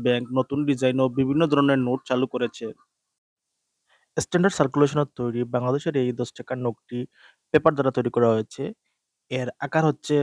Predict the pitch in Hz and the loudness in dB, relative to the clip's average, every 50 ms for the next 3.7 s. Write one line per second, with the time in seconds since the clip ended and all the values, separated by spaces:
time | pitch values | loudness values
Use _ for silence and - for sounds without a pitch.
0 | 147 - _ 143 135 - - 151 147 143 143 - 156 156 160 151 - - 147 139 | 0 -4 _ -14 -12 -6 -2 0 0 0 0 0 2 2 2 0 0 -2 -2 -2
1 | 135 135 - 127 - - 135 135 143 131 127 123 120 117 - 143 175 226 - _ | -2 -2 -4 -6 -4 -4 -4 -2 -2 -2 -2 -4 -4 -4 -4 -4 -4 -4 -6 _
2 | _ _ _ - 131 120 127 123 120 127 - - 135 127 123 120 117 - _ _ | _ _ _ -6 -2 0 0 0 0 -2 -8 -8 -6 -4 -4 -4 -6 -8 _ _
3 | _ - 147 - 160 151 - 180 156 131 - - - | _ -10 -8 -6 -6 -2 2 2 2 2 0 -2 -2